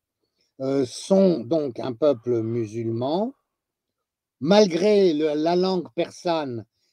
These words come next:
ils sont de tradition sunnite, donc ils sont susceptibles d'être les jouets de Daesh, contrairement aux chiites,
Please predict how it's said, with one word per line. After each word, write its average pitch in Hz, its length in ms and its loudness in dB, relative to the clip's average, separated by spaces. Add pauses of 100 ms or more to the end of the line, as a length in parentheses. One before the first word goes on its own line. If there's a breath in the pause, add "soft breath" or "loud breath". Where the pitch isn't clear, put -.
(100)
ils 160 180 -8
sont 185 300 0
de 151 60 -2
tradition 131 580 -10
sunnite, 170 760 -8 (540)
donc 233 560 6 (400)
ils 156 160 -8
sont 196 240 -4
susceptibles 151 1040 -8 (500)
d'être 135 580 -2 (720)
les 127 220 -2
jouets 151 420 4 (260)
de 110 200 -2
Daesh, 131 640 -2 (480)
contrairement 202 880 0 (200)
aux 151 120 -4
chiites, 220 640 -8